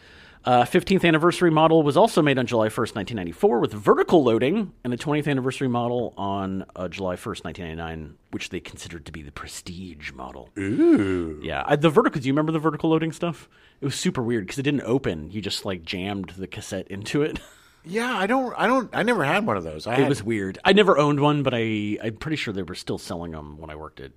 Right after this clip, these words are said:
Speaker 1: uh, oh yeah, it was, uh, July four, July first, nineteen ninety-four. I was selling them at Kmart.
Speaker 2: Noise.
Speaker 1: Yeah.
Speaker 2: I ended up having, and I think I still have it somewhere in a drawer or something, but I had the waterproof Walkman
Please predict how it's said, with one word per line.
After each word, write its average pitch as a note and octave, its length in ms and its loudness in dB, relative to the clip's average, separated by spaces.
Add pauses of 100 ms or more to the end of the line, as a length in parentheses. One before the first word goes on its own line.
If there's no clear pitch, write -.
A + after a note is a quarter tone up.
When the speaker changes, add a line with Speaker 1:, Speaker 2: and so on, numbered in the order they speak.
Speaker 1:
uh, A1 460 -14 (540)
oh D3+ 120 4
yeah, F3+ 180 6
it E2+ 60 0
was, G2 140 -6
uh, G2+ 140 -8
July F#2+ 260 -6
four, F#2 300 -12 (300)
July C3+ 160 2
first, - 240 -6
nineteen F#2+ 180 -8
ninety-four. E2+ 380 -6 (360)
I - 100 -4
was G#2+ 120 -6
selling F#2+ 200 -4
them D2 120 -12
at - 60 -20
Kmart. - 280 -16 (260)
Speaker 2:
Noise. - 680 -10
Speaker 1:
Yeah. D3+ 60 4
Speaker 2:
I G#3+ 60 8
ended A#3 260 4
up A#2+ 140 4
having, G2 680 -2 (1120)
and C#3+ 80 0
I E3 80 0
think E4 220 -4
I E4 80 2
still - 220 -2
have A#2+ 260 4
it - 80 -2
somewhere F2 320 -4
in E2+ 60 -8
a E2 60 -10
drawer G#2+ 360 0
or F2 60 -2
something, E2+ 460 -10
but F#2 120 -2
I G#2 120 0
had B2 300 -2
the G#2+ 120 0
waterproof E3+ 520 0
Walkman C#4 460 -6